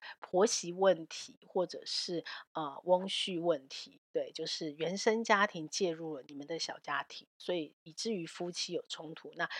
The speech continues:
你也会觉得自己很寂寞，因为你跟对方不同调、不一致，然后你会对对方可能有过多的期待。第四个也是很容易碰到的，就是家务分工。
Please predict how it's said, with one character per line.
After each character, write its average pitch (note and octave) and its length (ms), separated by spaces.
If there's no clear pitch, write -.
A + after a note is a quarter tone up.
你 F3+ 120
也 F3+ 80
会 E3+ 160
觉 C#3 160
得 C#3+ 100
自 E3+ 140
己 - 200
很 C3+ 220
寂 C3+ 260
寞， F3 200
因 F3+ 80
为 F#3 80
你 D3 80
跟 D#3 200
对 D3+ 280
方 D3+ 320
不 F#3 80
同 C#3+ 340
调、 D#3 180
不 D3+ 220
一 C3 160
致， - 320
然 F3 160
后 G3 100
你 E3 140
会 F3+ 180
对 F#3 180
对 F3 280
方 D#3+ 240
可 - 160
能 - 140
有 D3 240
过 D3 180
多 D3+ 200
的 C#3+ 120
期 - 440
待。 - 240
第 D4+ 80
四 C#4 360
个 D#3 240
也 D#3 80
是 - 160
很 G#3 180
容 D#3 220
易 F#3 240
碰 F3+ 240
到 F3+ 200
的， - 140
就 E3+ 140
是 F3 140
家 E3+ 340
务 E3+ 180
分 D3 340
工。 C#3+ 220